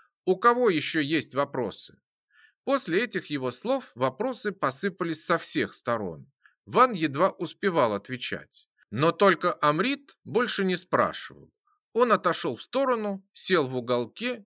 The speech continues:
и задумался. «Эта книга подлог? Обманка?» Он прочёл её в четырнадцать на новоанглийском, и ему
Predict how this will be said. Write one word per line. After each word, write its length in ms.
и 100
задумался. 920
«Эта 340
книга 540
подлог? 720
Обманка?» 760
Он 220
прочёл 500
её 300
в 80
четырнадцать 1120
на 180
новоанглийском, 1200
и 80
ему 560